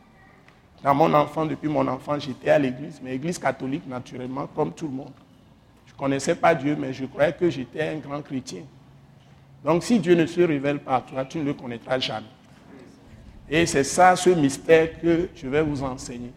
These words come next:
Le mystère de la foi, c'est un mystère. C'est un secret, quelque chose de caché aux hommes. Et donc,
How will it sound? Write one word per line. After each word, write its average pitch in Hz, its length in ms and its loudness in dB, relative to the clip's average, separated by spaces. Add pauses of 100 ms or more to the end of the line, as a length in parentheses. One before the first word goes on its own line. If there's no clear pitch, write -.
Le 143 120 4
mystère 147 460 2
de 135 80 -6
la 120 140 -6
foi, 120 320 -14
c'est 131 340 -2 (260)
un 185 120 6
mystère. 147 500 0 (840)
C'est 143 360 2 (280)
un 202 160 8
secret, 175 380 2
quelque 143 200 0
chose 196 180 0
de 151 100 0
caché 143 440 0
aux 127 260 -4
hommes. 120 120 -12 (800)
Et 147 80 2
donc, 196 340 6